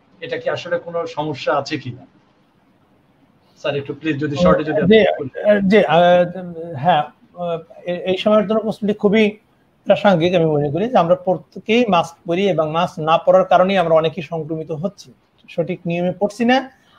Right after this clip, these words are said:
Speaker 2: আমি রাস্তায় চলার সময় প্রায় দেখে থাকি যে, আহ, mask খুলে cigarette smoking করতেছে,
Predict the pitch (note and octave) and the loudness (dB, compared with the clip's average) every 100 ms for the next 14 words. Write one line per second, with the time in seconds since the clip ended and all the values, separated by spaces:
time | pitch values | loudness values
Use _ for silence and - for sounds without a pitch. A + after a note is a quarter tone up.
0 | _ _ D#3 F3 F#3+ F#3 F3 E3+ E3+ E3 | _ _ -2 0 2 0 4 6 6 4
1 | G3+ G3 F#3 F3 F3 G3 F#3 F3+ G3 F3 | 2 4 6 6 4 -2 0 2 2 0
2 | E3 E3+ E3 G#3+ A#3 D#3 D3+ D3 - _ | -4 -6 -6 -6 -4 -2 -4 -4 -10 _
3 | _ _ D#3 C#3+ D#3+ F#3 - - G3+ C4 | _ _ 0 2 2 0 -4 0 4 4
4 | - E3 E3 - F#3+ F3+ F3 D3+ - D#3 | 4 -6 -8 -4 2 2 2 -6 -10 -8
5 | E3 D3 C#3 C3+ - | -6 -6 -8 -10 -14